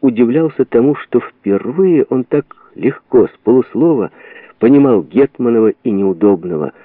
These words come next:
не раздражался, не обижался, так естественно хотел того же, чего хотели они.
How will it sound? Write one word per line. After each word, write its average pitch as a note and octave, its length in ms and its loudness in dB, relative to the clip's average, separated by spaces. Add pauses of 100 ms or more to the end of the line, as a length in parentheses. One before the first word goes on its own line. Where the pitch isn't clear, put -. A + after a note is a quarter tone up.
(340)
не A#2+ 120 2
раздражался, G#2+ 800 0
не G2 140 0
обижался, A2 760 0 (400)
так B2+ 220 0
естественно E3 800 -2
хотел C3+ 400 -2
того C3 360 2
же, D3+ 140 -4
чего G#2 240 -4
хотели G2+ 400 -6
они. D#2 400 -10